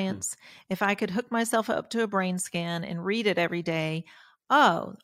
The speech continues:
Speaker 2: I would
Speaker 1: Hmm.
Speaker 2: see what's happening.
Speaker 1: Right.
Speaker 2: But we don't live a lifestyle where we do that. And so I have to have a tool. So the wheel shows all eight emotions,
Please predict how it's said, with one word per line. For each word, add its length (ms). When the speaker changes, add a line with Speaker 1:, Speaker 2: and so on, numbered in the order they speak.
Speaker 2:
I 160
would 120
Speaker 1:
Hmm. 60
Speaker 2:
see 140
what's 240
happening. 520
Speaker 1:
Right. 240
Speaker 2:
But 260
we 160
don't 240
live 140
a 40
lifestyle 520
where 140
we 120
do 240
that. 380
And 440
so 540
I 140
have 220
to 80
have 120
a 60
tool. 600
So 160
the 120
wheel 500
shows 340
all 300
eight 180
emotions, 800